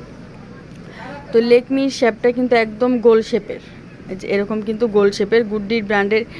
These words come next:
যেই শেপটা একদম গোল শেপের মধ্যে হবে।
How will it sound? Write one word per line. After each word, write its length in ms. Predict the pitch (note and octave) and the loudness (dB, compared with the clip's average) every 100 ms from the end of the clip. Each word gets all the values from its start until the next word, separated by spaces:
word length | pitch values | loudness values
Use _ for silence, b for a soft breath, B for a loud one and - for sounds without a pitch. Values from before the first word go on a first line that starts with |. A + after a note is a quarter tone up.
| B B - | B B -10
যেই 280 | G3+ G3+ A3 | -2 2 2
শেপটা 560 | G#3+ A#3 A3 - G3 C4 G#3 | 2 0 0 0 0 0 -2
একদম 280 | G3 G3+ A3+ | -4 -2 -2
গোল 240 | G3+ G#3 G#3+ | 0 0 0
শেপের 260 | A3 A3 G#3+ | -4 -2 -2
মধ্যে 280 | G3+ G3 | -2 -2
হবে। 280 | A3+ G3 C4+ | -4 -2 -2